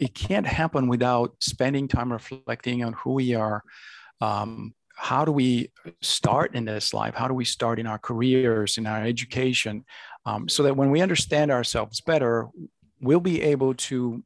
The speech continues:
ask the right questions and, uh, get to know our, uh, and the individuals that we are communicating with better, so that we can relate to their situation.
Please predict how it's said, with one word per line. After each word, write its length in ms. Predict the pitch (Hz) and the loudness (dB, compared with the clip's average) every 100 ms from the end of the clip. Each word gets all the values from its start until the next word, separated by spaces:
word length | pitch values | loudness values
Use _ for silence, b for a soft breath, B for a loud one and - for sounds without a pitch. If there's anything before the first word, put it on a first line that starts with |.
| - | -4
ask 320 | 139 180 - | -2 -2 -4
the 80 | 135 | -4
right 220 | 117 107 | -2 -4
questions 800 | - 107 107 - 113 104 107 - - | -4 -4 -4 -6 -6 -6 -6 -8 -6
and, 500 | 117 110 110 110 110 - B B B B - | -6 -4 -2 -2 -4 -6 B B B B -8
uh, 220 | 113 110 | -6 -4
get 260 | 113 156 | 0 0
to 140 | - 151 | 2 2
know 440 | 139 143 160 143 | 4 6 6 6
our, 460 | 117 117 117 110 - - | 4 2 0 -2 -4 -6
uh, 380 | 107 104 104 120 - | -4 -2 -4 -4 -6
and 120 | 117 | -4
the 60 | 110 | -2
individuals 460 | 113 123 135 117 | 0 2 2 2
that 100 | 120 | 2
we 140 | 110 113 | 2 0
are 40 | |
communicating 720 | - 120 151 160 - 107 104 | 0 0 2 2 0 -2 -4
with 160 | 104 101 | -8 -4
better, 320 | 113 107 107 | -2 0 0
so 160 | - 117 | -2 0
that 140 | 117 | 2
we 120 | 123 | 0
can 240 | 127 127 113 | 0 -2 0
relate 520 | 117 120 123 135 135 | 0 2 2 0 -2
to 100 | 123 | -8
their 220 | 107 117 | -4 -4
situation. 840 | - - - 104 98 - - - | -4 -6 -6 -4 -4 -2 0 -2